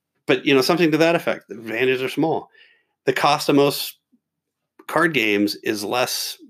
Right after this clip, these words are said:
than twenty dollars. In fact, the ones I bought, I think, were all twelve ninety-nine, thirteen ninety-nine. So I picked up, uh, several of them.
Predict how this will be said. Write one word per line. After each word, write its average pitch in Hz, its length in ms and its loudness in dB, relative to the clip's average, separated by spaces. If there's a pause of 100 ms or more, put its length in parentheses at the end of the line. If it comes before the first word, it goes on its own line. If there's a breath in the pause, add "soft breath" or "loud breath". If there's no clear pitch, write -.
(100)
than 117 140 -2
twenty 110 260 0
dollars. 131 380 0
In 107 140 -2
fact, 117 260 -4
the 101 120 -4 (160)
ones 113 240 -2
I 113 80 2
bought, 117 320 0
I 113 60 -6
think, 117 240 -6
were 117 160 -6
all 107 240 -2
twelve 107 600 -4
ninety-nine, 107 600 0
thirteen 101 380 -2
ninety-nine. 92 500 -6 (600 loud breath)
So 107 180 0
I 98 60 2
picked 110 260 -2
up, 92 240 2
uh, 95 300 -2
several 90 520 -4
of 92 80 -16
them. 90 180 -12